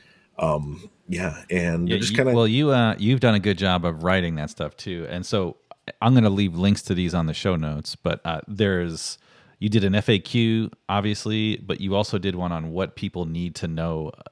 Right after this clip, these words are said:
Speaker 2: in general about, you know, log four J. And so there's just, you, you've written a lot of stuff. So I w-,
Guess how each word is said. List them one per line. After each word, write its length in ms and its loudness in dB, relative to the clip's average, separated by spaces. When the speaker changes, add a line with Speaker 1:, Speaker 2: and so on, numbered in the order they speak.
Speaker 2:
in 160 -8
general 560 -4
about, 420 -4
you 60 -4
know, 120 -6
log 240 0
four 200 -4
J. 280 -2
And 320 -6
so 100 0
there's 200 2
just, 160 -2
you, 240 -6
you've 200 -6
written 180 -4
a 20 -4
lot 160 -2
of 60 -8
stuff. 440 -8
So 160 -14
I 20 -8
w-, 200 -10